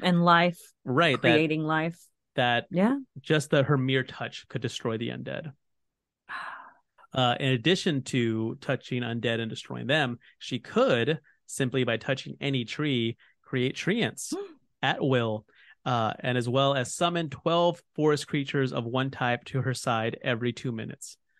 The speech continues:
Speaker 2: You know, and these creatures obeyed their goddess unto death. So imagine, like, twelve thumpers coming at you,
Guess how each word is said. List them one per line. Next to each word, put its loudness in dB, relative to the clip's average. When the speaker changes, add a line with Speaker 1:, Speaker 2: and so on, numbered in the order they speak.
Speaker 2:
You 0
know, -2
and 4
these 0
creatures -2
obeyed 0
their 0
goddess -4
unto -8
death. -6
So -2
imagine, 0
like, -6
twelve 2
thumpers -6
coming -2
at -2
you, -4